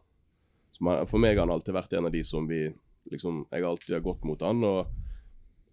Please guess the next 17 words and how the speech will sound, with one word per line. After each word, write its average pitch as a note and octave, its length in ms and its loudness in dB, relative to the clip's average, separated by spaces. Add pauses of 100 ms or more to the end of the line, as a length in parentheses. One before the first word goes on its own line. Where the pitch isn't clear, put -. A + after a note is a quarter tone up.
eh, - 240 -4
han F#2+ 120 2
har F2 80 2
alltid F#2+ 200 -2
vært F2 200 -4
en F2+ 100 0
jeg F2+ 80 0
har F2+ 80 0
målt F2+ 260 0
meg D#2+ 140 0
mot E2 380 0
i C2 40 -4
forhold D#2+ 360 -4
til D#2+ 200 -2
min E2 160 0
egen D#2+ 300 -2
progresjon. D#2 680 -6